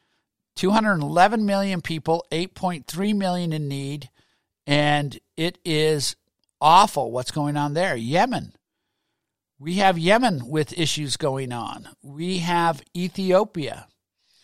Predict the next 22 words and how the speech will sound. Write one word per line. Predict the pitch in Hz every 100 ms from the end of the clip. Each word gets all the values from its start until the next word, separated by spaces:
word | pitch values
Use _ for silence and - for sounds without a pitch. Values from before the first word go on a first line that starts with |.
| _ _ _ _ _ 123
Um, | 117 113 104 - _ _
we | 151 190 214
have | 185 185 156 -
Afghanistan, | 175 175 - 160 160 151 - 131 110
the | 180
crisis | - - 185 226 - 214 196 -
after | 151 156 151 165
the | 147
conflict. | 135 127 113 107 - 82 - _ _ _ _ _ _ _
Forty-one | 156 190 247 214 196 185
point | 180 165 127
seven | - 156 185 180
million | 143 123 120 135 143 _ _ _ _ _
population, | - 147 170 196 156 120 - 135
twenty-four | - 170 185 202 190 180
point | - 175 135
four | 165 175
million | 175 160 160 165
in | 151 156 151
need, | 120 113 135 143 _ _ _ _ _ _ _ _ _ _
and | 143 151 156 151 131
the | 156 143